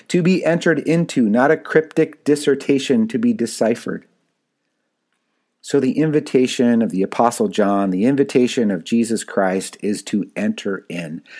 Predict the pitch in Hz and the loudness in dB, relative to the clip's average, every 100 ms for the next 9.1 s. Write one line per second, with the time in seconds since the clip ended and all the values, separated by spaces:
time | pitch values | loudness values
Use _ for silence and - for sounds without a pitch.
0 | - - - 127 131 135 127 101 90 - | -20 -16 -4 0 2 0 -2 -4 -4 -8
1 | - - - 120 113 95 78 - _ _ | -12 -12 -4 0 0 0 -4 -12 _ _
2 | _ _ _ _ _ _ _ - - 143 | _ _ _ _ _ _ _ -10 -2 0
3 | 147 127 92 - 104 127 131 135 120 104 | 2 0 -2 -4 0 2 4 2 2 0
4 | 104 - - - - 87 - - - 143 | -2 -4 -8 -6 -6 -8 -8 -18 -4 0
5 | 156 156 151 120 107 117 131 131 110 117 | 2 2 2 4 4 4 2 2 2 2
6 | 123 120 98 - 98 90 117 139 123 92 | 0 0 -2 -2 -2 0 0 0 0 -2
7 | 85 - _ - 120 104 98 107 135 143 | -2 -8 _ -6 0 2 2 4 4 4
8 | 139 113 113 113 87 107 110 107 107 - | 2 2 2 0 0 -2 -2 -4 -12 -18